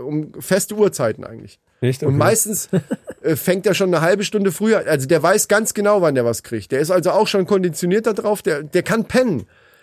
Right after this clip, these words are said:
Speaker 1: Aber eine Viertelstunde, sp-, manchmal eine halbe Stunde vorher, wenn der aufwacht,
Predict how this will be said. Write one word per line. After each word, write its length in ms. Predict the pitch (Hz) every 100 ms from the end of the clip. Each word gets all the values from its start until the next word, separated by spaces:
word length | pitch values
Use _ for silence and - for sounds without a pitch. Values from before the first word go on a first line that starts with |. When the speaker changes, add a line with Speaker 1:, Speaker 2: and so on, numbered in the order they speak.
| -
Speaker 1:
Aber 160 | 139
eine 200 | 170 170
Viertelstunde, 580 | 160 247 247 - 226 190 160
sp-, 80 | - _ _ 50 -
manchmal 420 | 131 143 180 175
eine 80 | 151
halbe 160 | 202 220
Stunde 240 | 214 202
vorher, 420 | 165 190 208 208 - _ _ _ _ -
wenn 100 | 156
der 140 | 160 170
aufwacht, 520 | - 208 196 -